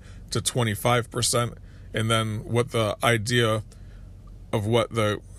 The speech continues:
of what the study that Chris Wallace from Fox News Sunday cited was that it's now gonna cost the American tax-, taxpayer around two thousand dollars on these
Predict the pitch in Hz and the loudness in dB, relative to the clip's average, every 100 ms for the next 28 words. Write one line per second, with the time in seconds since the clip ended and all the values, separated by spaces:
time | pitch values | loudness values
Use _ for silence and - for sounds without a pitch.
0 | - - 117 120 123 113 - - 127 120 | -16 -4 0 2 2 2 0 2 2 4
1 | 113 113 104 - - - - - - - | 2 2 0 -2 -10 -18 -18 -18 -14 2
2 | 160 - 110 113 117 104 - - 104 - | 4 4 4 4 4 4 2 0 -2 2
3 | 120 113 - 117 104 - 131 117 113 - | 2 2 0 2 2 2 2 2 0 -4
4 | - - - 143 131 110 - - - 117 | -8 0 4 4 4 -2 -6 -16 -2 0
5 | 107 107 98 120 127 123 107 - 117 113 | 2 0 0 2 2 2 -2 0 2 2
6 | 110 110 110 104 - 113 104 - - - | 0 0 0 0 0 0 0 -6 -4 0
7 | 120 - 113 113 113 101 - 147 120 123 | 0 2 2 2 0 -2 -2 0 2 2
8 | 135 127 104 98 82 101 98 98 - - | 4 2 -2 0 0 0 -2 -6 -8 -16
9 | - - 113 110 107 123 120 - - | -10 0 0 2 2 2 2 2 2